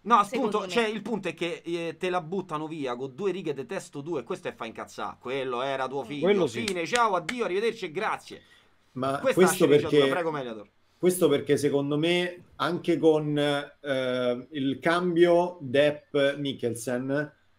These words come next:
Speaker 4: hanno dato un taglio diverso a Grindelwald, e quindi se prima,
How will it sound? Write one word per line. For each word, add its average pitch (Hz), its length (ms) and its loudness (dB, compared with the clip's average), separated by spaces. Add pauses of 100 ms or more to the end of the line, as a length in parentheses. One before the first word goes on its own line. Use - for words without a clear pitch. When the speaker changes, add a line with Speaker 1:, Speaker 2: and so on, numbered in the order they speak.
(200)
Speaker 4:
hanno 156 400 0
dato 156 300 4
un 147 140 -4
taglio 175 320 4
diverso 151 1040 2
a 131 360 -2
Grindelwald, 120 680 -4
e 135 80 0
quindi 147 260 0
se 156 220 -2
prima, 202 600 2